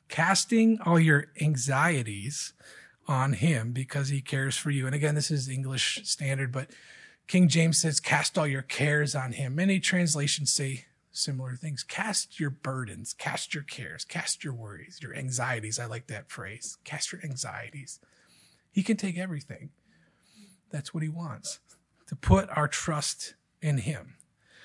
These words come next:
So the truth of the matter is, it is not God helps those who help themselves. That is just not true. It's God helps those who trust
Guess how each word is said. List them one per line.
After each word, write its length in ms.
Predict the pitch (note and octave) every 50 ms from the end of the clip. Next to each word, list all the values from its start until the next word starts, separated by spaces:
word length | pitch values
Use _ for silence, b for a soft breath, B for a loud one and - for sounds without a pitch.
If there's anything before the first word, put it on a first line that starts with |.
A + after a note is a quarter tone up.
| b b b
So 200 | - - A3+ G3
the 100 | F#3 F3
truth 500 | - - - B3 C4+ C#4+ C#4 B3 - -
of 120 | G3 F3
the 80 | F3 F3+
matter 380 | F#3 F#3+ G3+ A3 G#3+ F3+ D#3+
is, 260 | D#3 D#3 E3 D3+ - -
it 180 | G3+ A3 G3
is 240 | F3+ D#3+ C#3+ B2+ E3
not 640 | D3 D3+ E3 F#3+ G#3 G#3 E3+ C#3+ - - - - B B B B B B B B B _ _ _ _ _ _ _ -
God 460 | F3+ E3 D3+ C#3+ C#3+ D#3 D#3+ - B B B B B B B B -
helps 340 | F3 E3 D#3 D#3+ - -
those 400 | D#3 D3+ C#3 B2+ B2 B2+ C#3 -
who 120 | - - C3+
help 260 | G#2 F2 E2+ - -
themselves. 720 | - - B2 A#2+ - - C3+ C3 C3+ - - - - - - _
That 200 | - E3+ F#3 F#3
is 200 | C#3+ A#2+ A#2+ B2
just 200 | C3+ C3+ - -
not 260 | - G#2 D#2 - - -
true. 340 | - - F#2 - - - b b b b b b b b b b b b b b b b b b b b b b
It's 200 | - F3 - -
God 360 | - - E3+ D#3 E3+ F3+ G3+ F3
helps 400 | C3 F3+ F3+ F3+ D#3+ C#3+ - -
those 540 | D3+ E3 D#3+ D3+ D3+ D#3+ F#3 G3+ F3+ -
who 240 | - - - F#3 E3+
trust 640 | - - - E3+ F3+ G3 G3 - - - - -